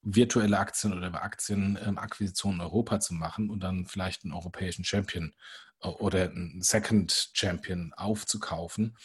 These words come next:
und dann da schneller nach Europa zu kommen und letztendlich die Schwierigkeit der Integration in die nationalen Regulierungen jemand anders machen zu lassen, den dafür dann,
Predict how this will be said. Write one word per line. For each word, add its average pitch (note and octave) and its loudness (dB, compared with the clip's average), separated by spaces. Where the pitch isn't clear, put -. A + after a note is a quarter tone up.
und G2+ 2
dann F#2 2
da G2+ 8
schneller G2 4
nach F2 -2
Europa - -6
zu F2+ -6
kommen F#2 -2
und F#2+ -6
letztendlich F#2 -6
die F#2+ -2
Schwierigkeit A#2+ 6
der G#2 6
Integration A#2 4
in G2+ 0
die G#2 4
nationalen G2+ 2
Regulierungen G#2 4
jemand F2+ -2
anders F#2 -4
machen E2+ -6
zu - -6
lassen, F2 -6
den F2 -8
dafür E2+ -10
dann, E2+ -8